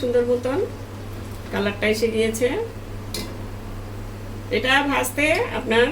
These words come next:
দুই তিন, তিন চার মিনিট সময় লেগেছে আমার। এখন এগুলো নামিয়ে নিচ্ছি।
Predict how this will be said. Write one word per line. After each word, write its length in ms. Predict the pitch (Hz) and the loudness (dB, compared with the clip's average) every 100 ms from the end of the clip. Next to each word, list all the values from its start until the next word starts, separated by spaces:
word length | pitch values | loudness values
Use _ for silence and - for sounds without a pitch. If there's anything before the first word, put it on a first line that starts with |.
| 427 381 - - - - - - | 0 -6 -8 -8 -8 -8 -8 -4
দুই 100 | 247 269 | -4 0
তিন, 100 | 311 - - | -2 -2 -2
তিন 120 | 294 294 - 262 | 0 0 0 2
চার 140 | 262 269 | 2 2
মিনিট 200 | 277 277 | 0 0
সময় 240 | 247 247 240 | 0 2 4
লেগেছে 300 | 233 240 - 277 | 4 2 0 0
আমার। 200 | 262 240 - - - - - - - - - - 784 698 762 - - - - - 101 - - - - - - | 4 2 2 -6 -10 -10 -10 -10 -10 -10 -2 2 2 0 -6 -10 -10 -10 -10 -8 -8 -8 -10 -10 -10 -10 -8
এখন 160 | 202 214 214 | -2 0 2
এগুলো 220 | 214 240 302 494 - - | 4 2 2 -2 -2 -2
নামিয়ে 300 | 196 185 170 143 | 2 4 2 0
নিচ্ছি। 300 | 135 - | -2 -8